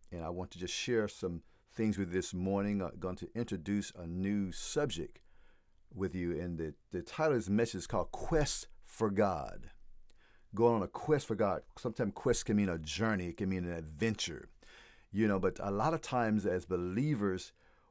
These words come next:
we, we quest our, our religion, we quest, uh, we, we, we quest the denom-, denomination that we like, we quest church, we quest, but we, we're not questing the Spirit of God, we're not quest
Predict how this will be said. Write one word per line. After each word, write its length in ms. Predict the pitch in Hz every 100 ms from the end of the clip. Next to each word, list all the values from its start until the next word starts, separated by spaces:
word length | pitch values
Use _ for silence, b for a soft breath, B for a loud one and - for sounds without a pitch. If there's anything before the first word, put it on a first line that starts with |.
| -
we, 460 | 95 120 113 107
we 160 | 95 110
quest 500 | - - 160 151 -
our, 260 | - 117 107 -
our 180 | 95
religion, 720 | 92 101 101 113 135 123 139 120
we 120 | 101
quest, 600 | - - 147 135 - - -
uh, 180 | 101 85 -
we, 280 | 107 110 107
we, 180 | 101 123
we 240 | 101 120 110 -
quest 500 | - - 156 147 - b b b -
the 80 | 110
denom-, 320 | 117 107 101
denomination 760 | 117 117 104 104 131 - 135
that 180 | 127 -
we 140 | 117
like, 500 | 113 110 120 120 117 - b b
we 140 | 107
quest 580 | 113 - 143 151 135 -
church, 540 | - 160 156 156 - - B B B
we 100 | 104
quest, 520 | 110 - 147 147 135 120
but 140 | 110
we, 120 | 113
we're 160 | 107 117
not 320 | 123 135 -
questing 480 | - - 143 - 123
the 100 | 98
Spirit 380 | - - 139 117
of 100 | 101
God, 280 | 120 113
we're 40 | 110
not 180 | 107 -
quest 340 | - 135 -